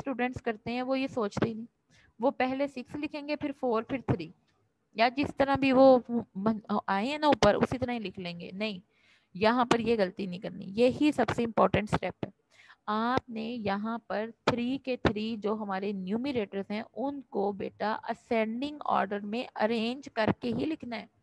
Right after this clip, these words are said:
सबसे पहले थ्री, फिर फ़ोर और फिर सिक्स। लिटिल फिंगर गैप दें, क्योंकि वहां पर हमने कंपैरिजन साइन लगाना है। अभी नहीं लगाया,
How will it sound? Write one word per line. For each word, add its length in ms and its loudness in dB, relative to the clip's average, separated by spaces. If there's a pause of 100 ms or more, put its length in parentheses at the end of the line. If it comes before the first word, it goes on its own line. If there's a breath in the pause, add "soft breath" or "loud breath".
(580 soft breath)
सबसे 400 0
पहले 320 4
थ्री, 540 0 (320)
फिर 180 4
फ़ोर 360 2
और 220 -4 (160)
फिर 180 4
सिक्स। 320 -6 (400 soft breath)
लिटिल 360 4
फिंगर 420 4
गैप 340 2
दें, 220 0 (200)
क्योंकि 280 0
वहां 260 0
पर 180 6
हमने 280 -4
कंपैरिजन 680 0
साइन 340 0
लगाना 340 -6
है। 80 -12 (360)
अभी 220 -6
नहीं 140 -2
लगाया, 440 -2